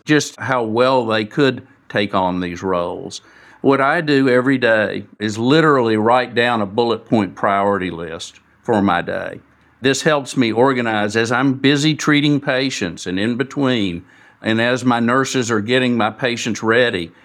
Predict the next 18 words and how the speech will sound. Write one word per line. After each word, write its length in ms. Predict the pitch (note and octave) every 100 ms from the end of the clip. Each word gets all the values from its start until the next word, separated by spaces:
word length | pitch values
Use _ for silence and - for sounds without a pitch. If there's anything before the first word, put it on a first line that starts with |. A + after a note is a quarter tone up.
| _ _
I 360 | A2 A2 A2+ G2+ _ _ _
take 240 | - C#3+ C3+
advantage 560 | A#2 A#2 C3 D3 A#2+
of 80 | A#2
those 240 | G2+ F#2+ F#2+
moments 580 | F#2+ F#2 F2 - - - _ _
to 220 | - A2+
accomplish 640 | G2+ - B2+ A#2 A#2 G2+
different 360 | - G2 G2+ -
things. 400 | G2 F#2 G2 G#2+
And 180 | A#2 G#2+ - -
sometimes 560 | - E3+ F3 E3+ D#3+
I 80 | D3+
have 260 | D3 C#3+ -
to 100 | C3
block 460 | A#2+ B2 C#3 -
certain 320 | - C3 A#2
time 500 | A2 C3 C3+ G#2+ E2+